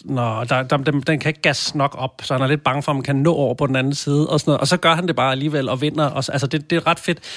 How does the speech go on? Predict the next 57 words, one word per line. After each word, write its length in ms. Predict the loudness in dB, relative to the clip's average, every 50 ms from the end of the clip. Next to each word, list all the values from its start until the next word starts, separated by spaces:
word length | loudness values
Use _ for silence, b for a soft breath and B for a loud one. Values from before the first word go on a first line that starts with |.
| B B -2
andet 220 | 0 2 2 2
afsnit. 400 | 2 2 0 0 -2 -4 -6 B B B B B B
Og, 300 | 0 2 2 2 2 2 2 2
øh, 220 | 4 2 2 2
grund 160 | 2 0 0
til, 80 | 0 0
at 40 | 0
jeg 60 | 2
nævner 180 | 2 2 2 2
det, 80 | 0
er, 40 | 0
fordi 140 | -2 -2 -2
jeg 80 | -2
synes 240 | 0 -2 -2 -2 -2
ikke, 140 | -2 -2 0
første 240 | 0 -2 0 0 0
afsnit 320 | -2 0 0 -2 -2 -2 -2
er 60 | -4
super 320 | -4 -2 -4 -4 -4 -4 -4
stærkt. 300 | -2 0 0 -2 -2 -2
Jeg 60 | -4
synes 140 | -4 -4 -4
ikke, 100 | -4 -2
der 60 | -2
sker 300 | -2 0 0 0 0 0
nok, 280 | 0 0 0 -2 -2 -2
men, 260 | -2 -2 -2 -2 -2
men 240 | -2 -2 -2 -2 -2
i 80 | 0
afsnit 260 | 0 0 -2 -4 -6 -2
to, 240 | 0 2 2 0 0 -2
der 80 | -2
får 120 | -2 0 0
man, 260 | 0 0 -2 -4 -6 -8 -12 -14 _ _ _ -6
altså, 180 | -4 -4 -2 2
der 140 | 2 2
får 180 | 2 2 0 -2
det 100 | -2 -2 -2
den 100 | -2 -2
rigtige 280 | -2 -2 -2 -2 -2
retning, 380 | 0 0 -2 -2 -2 -4 -4 -2
og 60 | -2
der 60 | -2
kommer 200 | 0 0 0 0
noget 260 | 0 0 0 0 0 0
af 80 | 0
det 100 | 0 0
her, 180 | 2 0 0 -2 B B B B B B B B B B B B _ -4
øh, 840 | 0 0 2 2 2 2 2 2 2 2 2 2 0 0 2 2
motocross-glamour 920 | 2 2 2 0 0 0 0 0 0 0 0 0 2 2 4 4 4 2 2
ind 200 | 0 -2 -2 0
over, 140 | 0 0 0
hvor 100 | 0 0
det 60 | 0
ikke 120 | -2 0
bare 280 | 0 2 2 2 2 0
er 180 | -2 -2 -4